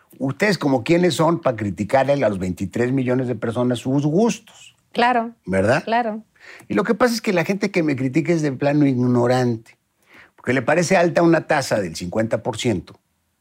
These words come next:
Speaker 1: Sí. Pero lo que pasa es que el crédito es miniatura, el crédito es de cinco mil pesos, ¿me entiendes?
Speaker 2: Ujú.
Speaker 1: Y cincuenta por ciento son dos mil quinientos pesos.
Speaker 2: Ujú.
Speaker 1: Si te cobrara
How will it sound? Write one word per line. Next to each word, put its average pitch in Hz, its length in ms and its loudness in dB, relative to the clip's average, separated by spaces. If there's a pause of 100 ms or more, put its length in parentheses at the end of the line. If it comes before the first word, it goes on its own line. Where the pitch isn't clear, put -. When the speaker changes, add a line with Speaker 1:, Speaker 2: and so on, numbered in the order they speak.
(280)
Speaker 1:
Sí. 95 300 -4 (480)
Pero 135 200 2
lo 147 120 4
que 156 100 0
pasa 190 200 0
es - 40 -12
que 180 80 0
el 160 100 -4
crédito 190 280 0
es 196 100 2
miniatura, 190 720 4
el 208 160 -8
crédito 302 340 2
es 269 100 4
de 262 120 0
cinco 156 320 0
mil 180 200 0
pesos, 180 520 -2
¿me 90 120 -4
entiendes? 104 460 0
Speaker 2:
Ujú. 226 360 0 (180)
Speaker 1:
Y 110 80 -4
cincuenta 170 420 2
por 156 140 -2
ciento 165 180 0
son 160 140 2
dos 147 120 0
mil 143 140 4
quinientos 135 400 0
pesos. - 420 -4 (120)
Speaker 2:
Ujú. 202 400 -4
Speaker 1:
Si 208 120 -6
te 113 140 -4
cobrara 147 520 2